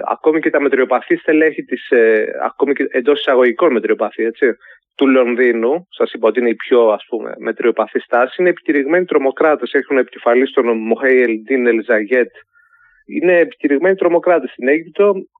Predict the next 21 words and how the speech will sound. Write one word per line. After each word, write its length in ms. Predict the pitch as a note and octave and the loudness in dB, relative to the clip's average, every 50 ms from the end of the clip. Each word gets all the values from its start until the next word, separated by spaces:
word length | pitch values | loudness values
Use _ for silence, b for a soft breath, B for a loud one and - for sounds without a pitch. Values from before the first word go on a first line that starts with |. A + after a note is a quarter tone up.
| _ | _
καταδικαστέντες 1120 | _ - B2+ B2+ - C3 B2 B2+ A#2+ - B2+ B2 - _ - E3+ E3+ D3 C3 B2+ A#2 G#2+ - | _ -4 -2 0 0 0 0 -2 -4 -4 -4 -4 -4 _ 0 0 0 2 0 0 0 0 0
σε 160 | - - A#2 | 0 0 2
ρήμην, 420 | A#2 B2 D3 D#3 D3+ C3 A#2 G#2 G2+ | 2 2 2 0 0 -2 -4 -4 -6
σε 120 | - - | -6 -8
πολυετής 560 | A#2 - B2 A#2 A#2 A#2+ B2 A#2 - A2+ - - | -2 0 0 0 2 0 0 0 0 -2 -2 -2
φυλακίσεις, 640 | - C3 B2 A#2 G#2+ - - D3 E3+ - - G3 F3+ | -4 -2 0 0 -2 -2 -2 -2 -2 0 0 -2 0
διότι 460 | - F3+ E3 D#3+ - F3 E3+ E3+ - | 0 0 -2 0 0 -2 -2 -2 -2
έχουν 320 | - F3 E3 - - F3 E3 | -2 -2 -2 0 -2 -2 2
οργανώσει 640 | D#3 D3 C#3 C3 C3+ D3 D#3+ E3+ D#3 C#3+ - B2+ | 2 2 2 2 2 2 2 2 0 0 0 -2
όλοι 220 | B2+ A#2+ A2+ A#2 | -2 0 2 0
αυτοί 360 | A#2+ A#2 - - G3+ G#3+ G#3+ b b b b b b b b b b b _ | 0 0 0 0 0 0 -2 b b b b b b b b b b b _
τρομοκρατικές 680 | - D#3+ D#3+ D3 E3 D#3+ E3 F3 E3 - - F#3+ F#3 | -2 -2 0 0 2 2 2 2 0 0 -4 -4 -2
επιθέσεις 440 | - - - - - - D3 C3+ - | -2 -4 -6 -2 0 0 0 0 -2
στην 120 | - - A#2 | -4 -4 -4
Αίγυπτο. 380 | - G2+ G2+ G2 - F#2+ G2+ - b b b b b b b b b _ _ _ | -2 -4 -4 -8 -10 -12 -12 -12 b b b b b b b b b _ _ _
Και 160 | _ - C#3+ C#3 | _ -2 -2 -2
εδώ 400 | B2+ C3 D#3+ F#3+ F#3 D3+ A#2+ G#2+ - _ _ _ - - | 0 0 2 2 4 4 2 0 -4 _ _ _ -10 -8
είναι 200 | D3+ C#3+ D3 C#3+ | -4 -2 -2 -2
η 80 | C#3 | -2
παράμετρος, 880 | - - B2+ C3 C#3 C#3 C3+ C3 B2 A2 - B2 C3+ D#3+ F3 - - - b b b b b _ _ _ _ | -2 -2 -2 0 0 0 0 -2 -2 -2 -2 -2 -2 -2 -2 -6 -12 -16 b b b b b _ _ _ _
ε, 600 | - - C3 B2 A#2+ A#2 A#2 A#2 A2+ G#2+ G#2+ - | -4 -2 0 2 2 2 2 2 2 0 0 -2